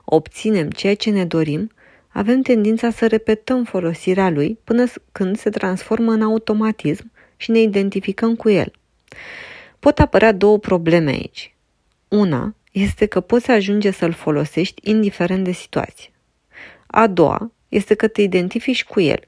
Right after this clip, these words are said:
și apoi nu mai este așa de ușor să schimbi ceva ce ești, pentru că identitatea se schimbă mai greu decât comportamentul.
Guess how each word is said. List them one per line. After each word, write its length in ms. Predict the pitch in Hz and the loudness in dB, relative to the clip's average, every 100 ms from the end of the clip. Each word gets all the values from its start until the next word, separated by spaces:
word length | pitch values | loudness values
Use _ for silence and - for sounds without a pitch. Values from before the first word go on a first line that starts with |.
| _ | _
și 140 | - | -2
apoi 340 | 202 - - 226 | -2 0 -4 -2
nu 140 | 226 | 0
mai 140 | 262 | 2
este 180 | 277 - | 0 0
așa 200 | 220 - | -4 -2
de 100 | 226 | 0
ușor 300 | 202 185 - | 2 2 -4
să 160 | 208 196 | -4 -8
schimbi 320 | - - 220 | -8 -6 -4
ceva 300 | 214 190 208 | -2 -2 -2
ce 200 | 214 233 | -2 0
ești, 600 | 220 226 226 160 - - _ - - - - | 2 4 4 2 -6 -16 _ -18 -18 -18 -2
pentru 280 | 196 202 - | 0 0 2
că 100 | 202 | 2
identitatea 640 | 185 185 180 - 226 233 | 2 0 -2 -2 -2 0
se 160 | 214 180 | -2 -4
schimbă 460 | - - 160 151 | -6 -6 -2 0
mai 180 | 196 220 | 0 0
greu 220 | 220 269 | 2 2
decât 300 | 262 220 208 | 2 2 0
comportamentul. 920 | 214 233 220 214 220 233 226 175 - | -4 -4 -2 -2 -2 0 2 0 -4